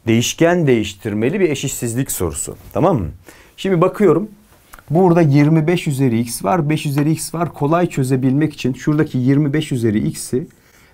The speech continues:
beşin karesi gibi düşünüp beş üzeri iki x gibi düşünüyorum değil mi? Eksi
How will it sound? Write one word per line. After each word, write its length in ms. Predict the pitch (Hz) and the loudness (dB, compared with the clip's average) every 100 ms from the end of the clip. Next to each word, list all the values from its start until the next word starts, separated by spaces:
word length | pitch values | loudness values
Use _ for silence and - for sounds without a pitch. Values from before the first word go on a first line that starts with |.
| - | -6
beşin 480 | 107 127 - 170 170 | 2 2 2 0 0
karesi 500 | 160 156 156 151 135 | 0 0 0 0 -2
gibi 220 | 113 101 | 0 0
düşünüp 400 | 101 101 156 - | -2 -2 -4 -2
beş 260 | 135 143 - | -2 -2 -2
üzeri 320 | 104 120 170 | 0 0 0
iki 340 | - - - | -4 -6 -4
x 200 | 139 - | -4 -4
gibi 200 | - 95 | -4 -2
düşünüyorum 480 | 87 - 90 87 104 | -2 -4 -2 -2 0
değil 100 | 180 | 0
mi? 160 | 107 73 - _ _ _ - | 0 -4 -14 _ _ _ -2
Eksi 540 | 135 139 - 127 117 | -2 -2 -4 -2 -2